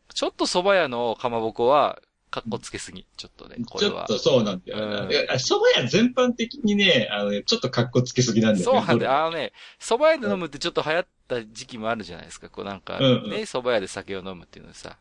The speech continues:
Speaker 2: うんうん。
Speaker 1: でもね、大体蕎麦屋のつまみで出てくるもんっていうのは、
Speaker 2: うん。
Speaker 1: 大体蕎麦のメニューでできるやつしか来ないからね。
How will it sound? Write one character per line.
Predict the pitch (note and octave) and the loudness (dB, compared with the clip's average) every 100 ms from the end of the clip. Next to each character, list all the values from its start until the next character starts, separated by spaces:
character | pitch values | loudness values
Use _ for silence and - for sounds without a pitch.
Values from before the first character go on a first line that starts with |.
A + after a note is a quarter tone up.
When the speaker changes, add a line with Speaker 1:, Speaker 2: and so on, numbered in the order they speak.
| A#2+ | 2
Speaker 2:
う | |
ん | A2 F#2+ - | 2 2 -4
う | F#2+ | -10
ん。 | F#2 | -2
Speaker 1:
で | C#3 | -2
も | C#3 C3+ | 0 -2
ね、 | A#2+ A2 - _ _ | 0 0 -2 _ _
大 | G3+ D4+ | -2 -2
体 | - F#4 | -4 -6
蕎 | - D#4 | -4 -2
麦 | D#4 F4 E4+ E3 | 2 4 2 -2
屋 | - | -4
の | D3+ E3 B2 G#2+ - _ _ - | 2 4 4 0 -8 _ _ -10
つ | - | -4
ま | C#3+ F3 | -2 0
み | G3 | -2
で | G3 | -4
出 | C#3+ | -2
て | A3 E3+ | -2 -2
く | C3+ | -2
る | G#2+ | -4
も | A2+ A#2+ | -4 -4
ん | |
っ | |
て | - | -6
い | A#2 | -8
う | |
の | F#2+ F#2 | -6 -4
は、 | G#2 E2+ - | -2 -2 -6
Speaker 2:
う | |
ん。 | - - _ | -20 -20 _
Speaker 1:
大 | D#3+ A#3+ | -4 -2
体 | D4+ | -2
蕎 | C4 F#3 D#4+ | -2 0 2
麦 | D#4+ | 4
の | F3 | 4
メ | D3 E3+ | 2 0
ニ | F#3 | 0
ュ | C#3 | -2
ー | |
で | A#2+ | -4
で | G2+ C3+ D3 | -2 0 0
き | C#4 | 0
る | |
や | - | 0
つ | - | 0
し | - | -2
か | - - _ - | -2 -4 _ -6
来 | F3 | 0
な | C#4 | 2
い | |
か | G#3 | 2
ら | - | -2
ね。 | - B2 | -4 -10